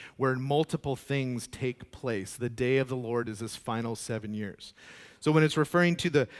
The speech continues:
first resurrection here, and it's including all of those who are blessed by this, I believe it's, it's referring to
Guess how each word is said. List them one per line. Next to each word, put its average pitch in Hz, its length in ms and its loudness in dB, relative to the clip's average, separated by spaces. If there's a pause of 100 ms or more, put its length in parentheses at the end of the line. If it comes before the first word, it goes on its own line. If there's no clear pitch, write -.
(120)
first 165 420 6
resurrection 143 800 2
here, 127 220 2
and 131 100 2
it's 131 160 -2
including 139 440 -2
all 139 220 4
of 139 60 0
those 131 240 2
who 127 100 -4
are 117 80 0
blessed 123 400 0
by 113 160 0
this, 110 300 -2 (260)
I 143 120 6
believe 135 360 2
it's, 131 220 2
it's 143 200 -4
referring 156 500 0
to 135 420 0